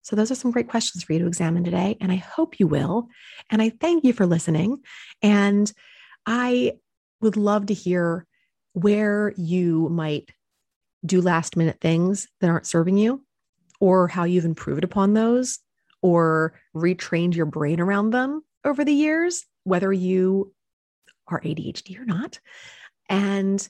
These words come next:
what you have learned from slowing down sometimes in order to get the traction you need to go at a pace that is agreeable with your energy.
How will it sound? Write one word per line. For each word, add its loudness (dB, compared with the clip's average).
what -2
you 2
have -4
learned -2
from 0
slowing 0
down 0
sometimes -4
in 4
order 4
to 4
get -2
the -6
traction -4
you 4
need 2
to 0
go 2
at -2
a -4
pace -2
that 2
is 0
agreeable 2
with 2
your -6
energy. -8